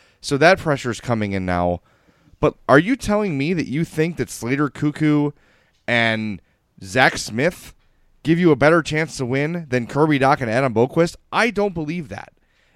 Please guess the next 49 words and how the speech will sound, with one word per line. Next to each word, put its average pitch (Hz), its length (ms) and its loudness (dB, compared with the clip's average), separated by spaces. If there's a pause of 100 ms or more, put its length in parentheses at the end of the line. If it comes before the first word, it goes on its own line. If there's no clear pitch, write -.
(140)
And 156 160 -4
yeah, 202 160 4
those 180 240 0
guys, 165 440 -4
you 156 80 -8
know, 120 220 -6
especially 165 500 -6
Smith, 151 480 -8 (280)
has 110 200 -6
a 117 40 -4
lot 139 160 0
of 160 80 -4
miles 151 340 -2
under 151 160 -4
his 139 100 -4
belt. 131 320 -2
He's 101 120 -12
played 127 200 -2
a 113 60 0
lot 131 180 0
of 135 80 -8
good 127 160 -2
hockey 127 300 -4
in 127 60 -8
his 123 120 -10
career. 120 460 -6 (220)
He's 180 160 -6
got 233 180 -4
some 202 120 -8
value. 190 280 2
I 107 60 -2
think - 280 -8
S-, 117 220 -16
Smith 208 280 -6
has 151 140 -10
actually 180 300 -2
been 151 220 -2
okay 175 500 -4 (380)
in 135 100 -2
the 139 80 -2
last 143 320 -2 (120)
p-, - 80 -12 (180)
p-, - 120 -14
couple 156 240 -4
games 202 340 -8
he's 120 140 -10
played. 82 420 -8 (640)
But, 175 100 -2
like, 165 220 -2